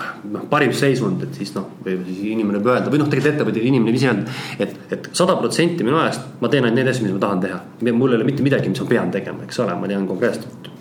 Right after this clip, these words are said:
üks koolitaja on niimoodi väitnud. Et, äh, et, äh, ükskõik, kui palju ta raha teenib, see polegi eesmärk,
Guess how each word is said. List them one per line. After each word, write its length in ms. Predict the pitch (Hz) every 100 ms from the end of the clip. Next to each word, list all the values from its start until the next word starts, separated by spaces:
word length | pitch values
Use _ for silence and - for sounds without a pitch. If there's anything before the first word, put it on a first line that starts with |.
| -
üks 160 | 90 127
koolitaja 420 | 107 92 101 95
on 100 | 98
niimoodi 260 | 95 101
väitnud. 300 | 104 101 - - - - - - - - - - - -
Et, 440 | 120 113 113 -
äh, 600 | 120 110 110 107 107 -
et, 300 | 107 - - 107
äh, 140 | 98 - - - - - - - -
ükskõik, 640 | 143 - 208 226 - -
kui 100 | 143
palju 220 | 147 196 131
ta 80 | 190
raha 160 | 190 120
teenib, 400 | 156 208 226 226 -
see 140 | 165
polegi 380 | 160 127 117 185
eesmärk, 540 | 226 226 131 120 123